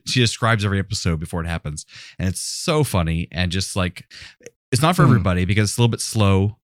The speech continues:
Speaker 1: um, and it's, it's, it's lampooning documentaries. If you're not a fan of documentaries, you might not, like, be into it, but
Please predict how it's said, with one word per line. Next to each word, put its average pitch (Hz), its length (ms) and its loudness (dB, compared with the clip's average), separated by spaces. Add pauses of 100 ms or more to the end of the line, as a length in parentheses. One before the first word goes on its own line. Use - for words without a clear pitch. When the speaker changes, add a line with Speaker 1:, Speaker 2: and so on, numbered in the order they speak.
(100)
Speaker 1:
um, 87 520 0 (120)
and 92 180 0
it's, - 300 -4
it's, - 360 -6 (100)
it's - 260 -10
lampooning 113 400 4
documentaries. 113 720 0
If 95 60 -6
you're 104 60 -2
not 113 140 2
a 110 60 2
fan 107 200 2
of 98 80 0
documentaries, 95 380 0
you 92 80 -6
might 98 160 -4
not, 92 160 -6
like, 87 160 -4 (100)
be 87 140 -2
into 78 220 -2
it, 78 160 -8
but - 140 -6